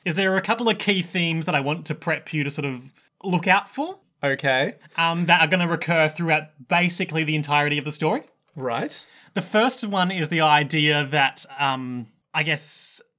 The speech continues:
Speaker 1: a, a person's superfa-, superficial appearances aren't necessarily a good indicator of their character. I, I suppose the phrase you'd use is something like, "You can't c-, judge a book by its cover."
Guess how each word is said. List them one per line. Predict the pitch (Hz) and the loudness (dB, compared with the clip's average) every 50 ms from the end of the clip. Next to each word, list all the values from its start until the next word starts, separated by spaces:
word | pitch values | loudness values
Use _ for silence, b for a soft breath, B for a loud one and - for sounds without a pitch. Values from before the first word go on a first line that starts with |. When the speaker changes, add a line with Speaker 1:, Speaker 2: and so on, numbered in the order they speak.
| _ _ _ 190 | _ _ _ 0
Speaker 1:
a, | 175 - - | 0 0 0
a | 196 - | -4 -2
person's | - 175 185 180 175 175 196 180 165 - - | 4 4 6 6 6 2 0 0 -2 0 0
superfa-, | 180 165 160 151 - 160 143 147 165 | 0 0 0 0 2 2 2 2 0
superficial | - - - 180 170 170 151 - 170 - - 165 156 | -6 -6 -4 -4 -4 -4 -4 -4 -4 -4 -2 -2 -2
appearances | 143 - 151 147 135 131 135 139 - - 147 131 123 117 117 113 - - - - _ _ _ _ | -2 -2 -2 -4 -2 -2 -6 -6 -6 -8 -8 -6 -8 -6 -6 -4 -4 -6 -6 -10 _ _ _ _
aren't | 147 151 165 156 | -2 -2 0 0
necessarily | 147 139 135 - - 147 139 139 135 123 | -2 -4 -4 -4 -4 -2 -2 -2 -4 -2
a | |
good | 139 156 180 | -4 -4 -4
indicator | 151 135 131 139 - 143 139 135 131 127 | -4 -6 -6 -6 -2 -2 -2 -2 -2 -4
of | 120 | -6
their | 127 120 | -8 -4
character. | - 147 143 135 131 113 - - 135 | 0 2 2 2 2 0 -2 -4 0
I, | 117 127 185 185 | 0 0 0 0
I | |
suppose | 147 - 151 165 151 | -2 0 2 0 0
the | 156 - | 0 -2
phrase | - 151 139 135 | -2 -2 -2 -2
you'd | 147 131 | -4 -2
use | 131 139 139 131 | -2 -2 -2 -2
is | - | -2
something | - 147 143 | -4 -4 -4
like, | 131 123 - | -6 -6 -6
"You | 147 | -4
can't | - 147 143 139 | -4 -2 -4 -4
c-, | 170 165 | -8 -6
judge | 147 156 139 120 | -4 -4 -4 -4
a | 131 | -6
book | 117 131 135 - | -8 -8 -6 -4
by | 151 120 - | -4 -4 -4
its | - - | -4 -6
cover." | - 165 156 - 113 | -4 -4 -6 -4 -8